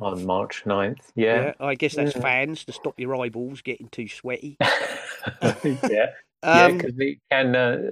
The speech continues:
Speaker 1: they, those head-mounted displays, if you've got them on for a long time, especially if they're non-breathable material, can, um, it can get quite warm and sweaty.
Speaker 2: Mm. Um, and then they had,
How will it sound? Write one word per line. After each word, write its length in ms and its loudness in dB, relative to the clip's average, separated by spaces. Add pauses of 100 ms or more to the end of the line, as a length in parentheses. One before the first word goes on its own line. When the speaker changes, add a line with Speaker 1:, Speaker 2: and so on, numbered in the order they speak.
(100)
Speaker 1:
they, 300 2
those 360 2
head-mounted 600 0
displays, 520 -2
if 200 -4
you've 200 -2
got 180 0
them 100 -6
on 160 0 (140)
for 80 2
a 100 4
long 300 0
time, 400 -4 (180)
especially 440 0
if 100 -2
they're 160 4
non-breathable 1080 2
material, 840 -2 (140)
can, 420 -2
um, 280 -2 (320)
it 480 -4
can 180 2
get 180 2
quite 260 0
warm 340 2
and 100 -4
sweaty. 480 -2 (300)
Speaker 2:
Mm. 260 -10 (400)
Um, 320 0
and 160 0
then 160 0
they 200 2
had, 300 -4